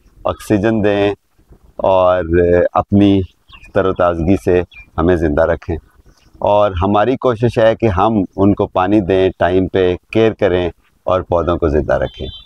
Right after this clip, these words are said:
इस दौरान एक और मखलूक है जो हम दोनों की तरफ देख रही है। एक वो दरख्त हैं, वो तरोताज़ा रहेंगे, खुश रहेंगे तो उनके ऊपर आके बैठेंगे, और एक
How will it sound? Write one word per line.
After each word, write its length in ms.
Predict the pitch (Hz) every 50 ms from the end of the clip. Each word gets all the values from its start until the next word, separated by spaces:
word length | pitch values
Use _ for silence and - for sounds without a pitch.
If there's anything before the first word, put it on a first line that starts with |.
| - - - - -
इस 100 | 160 160 -
दौरान 320 | 165 156 151 147 147 143
एक 140 | 139 131 -
और 220 | 131 131 131 123
मखलूक 360 | 123 120 - 113 110 110 107 123
है 160 | 123 120 120
जो 160 | 107 113 113 113 113 117 113 101 101
हम 140 | 101 107 110 113 107
दोनों 260 | 98 107 113 117 123
की 80 | 110 104
तरफ 240 | 98 95 90 95 80
देख 260 | 87 85 85 - -
रही 140 | 92 87 85
है। 120 | 87 87 87 - - - - - - - - - - _ -
एक 280 | - 110 113 117 - 110
वो 220 | 113 120 123 120 -
दरख्त 320 | - 95 104 104 - - 117
हैं, 180 | 113 113 113 - _ _ _ _ - - - _ _ _ -
वो 320 | 87 90 104 107 113 117 110 -
तरोताज़ा 480 | - 107 107 110 85 110 101 98 107 117
रहेंगे, 520 | 113 113 104 104 107 107 101 110 110 110 107
खुश 340 | - - - 113 - - 113
रहेंगे 360 | 107 101 98 95 95 101 98
तो 160 | 98 - 104 101
उनके 260 | 104 95 92 - 104
ऊपर 280 | 95 92 - - 107 101
आके 240 | 92 90 82 107 104
बैठेंगे, 460 | 95 95 90 - 107 110 107 110 110
और 320 | - - 101 104 104 104
एक 140 | 104 104 -